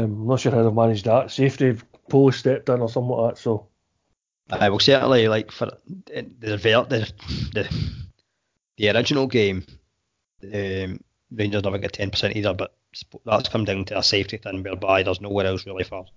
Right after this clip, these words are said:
Speaker 2: us to put fans.
Speaker 1: Aye. So the, it's the same issue here. The only way that Rangers could actually do anything was to give you the entire Broomloan Road sta-, end stand, which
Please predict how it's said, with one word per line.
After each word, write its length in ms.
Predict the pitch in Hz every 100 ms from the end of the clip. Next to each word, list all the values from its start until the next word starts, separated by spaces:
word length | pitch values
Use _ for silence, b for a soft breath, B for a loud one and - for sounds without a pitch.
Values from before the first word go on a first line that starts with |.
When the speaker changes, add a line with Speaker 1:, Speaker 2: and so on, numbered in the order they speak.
| _ _ _ _ -
Speaker 2:
us 140 | 107 -
to 100 | -
put 220 | 113 -
fans. 420 | 120 117 110 - _ _ _ _ _ -
Speaker 1:
Aye. 280 | 101 104 - _ _ _ -
So 140 | 143
the, 300 | 127 120 156
it's 140 | 139 139
the 60 |
same 200 | 165 123
issue 240 | 110 - 135
here. 240 | 131 147 _ _ _ _ _ _ _ b b b b b b
The 100 | 135
only 140 | 135 123
way 100 | 131
that 140 | 131
Rangers 300 | 117 127 120
could 140 | 113
actually 340 | 117 127 120 104
do 120 | 117
anything 220 | 135 131
was 100 | 113
to 100 | 120
give 160 | 113 110
you 80 | 117
the 80 | 110
entire 260 | 120 107
Broomloan 380 | 104 143 160 147
Road 180 | 135 117
sta-, 160 | - 123
end 320 | 123 117 113
stand, 360 | - 110 101 -
which 340 | 120 - -